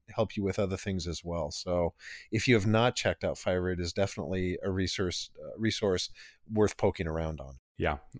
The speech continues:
Speaker 2: Um, all right. Step six is to add the sign-up form to your website.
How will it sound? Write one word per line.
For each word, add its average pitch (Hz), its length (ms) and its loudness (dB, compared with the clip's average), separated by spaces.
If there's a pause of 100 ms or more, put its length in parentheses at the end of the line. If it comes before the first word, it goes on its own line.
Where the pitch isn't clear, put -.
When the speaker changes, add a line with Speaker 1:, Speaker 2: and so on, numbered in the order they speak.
(120)
Speaker 2:
Um, 120 300 4
all 147 80 6
right. - 220 4
Step 170 200 4
six 190 400 2
is 151 120 2
to - 160 0
add 123 220 6
the 127 60 2
sign-up 117 460 0
form 127 300 2
to 123 320 -2
your 113 420 2
website. 90 540 -2